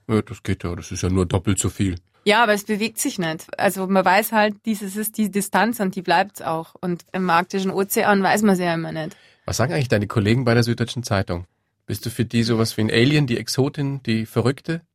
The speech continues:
Speaker 2: Weiß ich nicht. Ich glaub schon, dass da mich einige ein bisschen strange finden, aber mei.
Speaker 1: Ist dir
Speaker 2: <laughs> Das
Speaker 1: wurscht?
Speaker 2: Ja, was he-, ich kann's nicht ändern.
Speaker 1: Ja,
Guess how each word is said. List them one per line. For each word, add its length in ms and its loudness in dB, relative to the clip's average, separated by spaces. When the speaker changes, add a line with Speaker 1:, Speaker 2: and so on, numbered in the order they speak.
Speaker 2:
Weiß 320 0
ich 180 -2
nicht. 300 0
Ich 140 -10
glaub 180 2
schon, 220 0
dass 240 0
da 140 2
mich 220 -2
einige 360 0
ein 60 -4
bisschen 240 -4
strange 420 2
finden, 500 -2
aber 400 0
mei. 340 -4
Speaker 1:
Ist 200 6
dir 80 4
Speaker 2:
<laughs> 20 2
Das 80 2
Speaker 1:
wurscht? 300 2
Speaker 2:
Ja, 420 4
was 140 0
he-, 120 4
ich 200 -6
kann's 260 2
nicht 160 2
ändern. 540 2
Speaker 1:
Ja, 160 -6